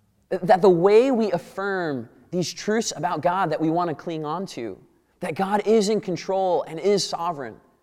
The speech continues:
that we do have hope in the midst of brokenness and suffering,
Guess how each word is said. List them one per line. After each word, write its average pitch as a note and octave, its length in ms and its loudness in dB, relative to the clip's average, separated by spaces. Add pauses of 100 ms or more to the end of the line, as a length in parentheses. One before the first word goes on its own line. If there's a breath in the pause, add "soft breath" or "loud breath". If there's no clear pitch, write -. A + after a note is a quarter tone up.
(300)
that F3+ 140 4
we F#3 140 4
do G3+ 320 4
have F3 260 0
hope F#3 380 0
in D#3 80 -4
the D3+ 80 -2
midst F3+ 360 -6
of C3 140 -6
brokenness E3+ 520 0
and B2+ 180 -10
suffering, D#3 440 -8